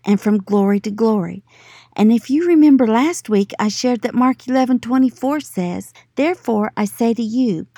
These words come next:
all things for which you pray and ask, believe that you receive them, and they will be granted you."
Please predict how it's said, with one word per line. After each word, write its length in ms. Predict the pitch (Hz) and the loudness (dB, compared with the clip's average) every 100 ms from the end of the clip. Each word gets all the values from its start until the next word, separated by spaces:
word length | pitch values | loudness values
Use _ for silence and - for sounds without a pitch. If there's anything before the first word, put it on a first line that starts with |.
| - - | -16 -2
all 200 | 254 349 | 0 0
things 320 | 381 359 - | -2 -4 -2
for 140 | 269 | -4
which 320 | 220 262 - 269 | -2 -2 -4 -6
you 80 | |
pray 340 | 254 240 214 214 | -6 -2 -2 0
and 140 | 226 - | -2 -4
ask, 500 | 185 180 190 - - - | -6 -6 -8 -14 -12 -2
believe 380 | 226 277 370 | 0 2 0
that 180 | 269 - | -2 -4
you 140 | 240 240 | -4 -4
receive 500 | 240 - 302 320 - | -4 -4 -4 -4 -4
them, 240 | 180 185 - | -4 -4 -2
and 180 | 202 214 | 2 2
they 140 | 311 | 2
will 140 | 294 | 2
be 160 | 208 240 | 0 0
granted 540 | 208 269 320 294 175 | 0 2 4 2 0
you." 280 | 180 - - | -6 -8 -10